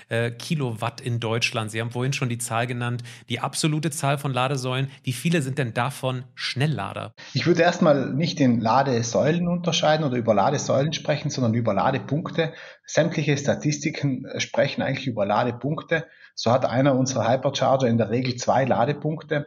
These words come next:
Speaker 2: In Deutschland haben wir in etwa achtzehntausendfünfhundert Ladepunkte, auch, glaube ich, Stand Juli. Und, äh, äh, Sch-, Schnellladepunkte oder D-C-Ladepunkte,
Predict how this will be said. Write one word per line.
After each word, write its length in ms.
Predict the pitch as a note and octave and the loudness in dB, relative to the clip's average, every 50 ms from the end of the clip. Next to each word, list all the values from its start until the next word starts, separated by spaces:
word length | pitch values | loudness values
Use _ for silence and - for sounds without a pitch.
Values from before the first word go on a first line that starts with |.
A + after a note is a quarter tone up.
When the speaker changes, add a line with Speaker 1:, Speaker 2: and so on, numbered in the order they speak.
| - _ _ | -8 _ _
Speaker 2:
In 160 | C#3+ C#3 A#2 | 2 4 4
Deutschland 400 | B2 C#3 D3+ - - D#3+ - - | 6 4 4 4 2 2 2 2
haben 160 | C#3 C#3+ D3 | 2 2 4
wir 320 | D3 C#3+ C#3+ B2 D3 - - - | 4 4 4 4 2 -2 -8 -2
in 160 | - A#2 A#2 | 0 2 4
etwa 240 | B2+ C#3 C#3 - C3 - A#2+ | 4 4 2 2 2 2 2
achtzehntausendfünfhundert 1300 | B2+ - - - C#3 B2+ - - - C3 B2+ - A#2+ A#2 - C#3 C#3+ C#3+ C#3+ D3+ C#3+ C3+ A#2+ A#2 - - - - | 0 -2 -2 -4 -2 -2 0 2 2 0 0 -2 -4 -4 -2 -2 -2 0 0 2 2 4 2 2 0 -4 -10 -6
Ladepunkte, 760 | A#2 A2 F#2+ B2 D3+ D#3+ D3+ - E3 D#3 - - - - - | -2 0 2 2 2 0 -2 -4 -4 -4 -4 -4 -6 -2 -2
auch, 180 | B2+ C3+ - - | -2 -2 -2 0
glaube 240 | - C#3+ C3+ C3 | 0 2 2 2
ich, 180 | A#2+ - - - | 0 -4 -6 -6
Stand 360 | - - B2 A#2 A#2+ A#2 - | -2 0 0 0 0 0 0
Juli. 480 | A#2 B2 C#3 D3 E3+ F#3+ F#3+ F#3+ - - - - - - - - - - - - _ _ | 2 2 4 4 4 4 2 2 0 -4 -6 -8 -8 -12 -14 -16 -18 -20 -20 -20 _ _
Und, 260 | - C#3 C#3 C3+ - | 0 0 0 0 0
äh, 40 | - | 0
äh, 300 | A#2+ A#2+ A#2 A#2 A#2 A#2+ - - - - _ - A2+ G#2 - - | 2 4 4 4 2 0 -2 -8 -16 -18 _ -6 -4 -2 -2 0
Sch-, 180 | - - - | 0 0 0
Schnellladepunkte 920 | - - C3 B2 C#3+ C#3+ C#3+ C3+ D3 D#3 D3 - - D#3+ E3+ - - - | 0 2 2 2 2 4 4 4 4 2 0 -2 -4 -6 -6 -4 -4 -2
oder 120 | A2+ A2 G#2 | 0 2 2
D-C-Ladepunkte, 1200 | G2+ C3 D3+ D3+ - D#3 D3+ D3 C#3+ D3 D3+ D3+ D3 - - D#3 D#3 D3+ - - D#3 D3 D3+ | 2 2 0 -2 -2 -4 -2 0 2 2 2 2 0 -2 -4 -6 -6 -2 0 2 2 2 0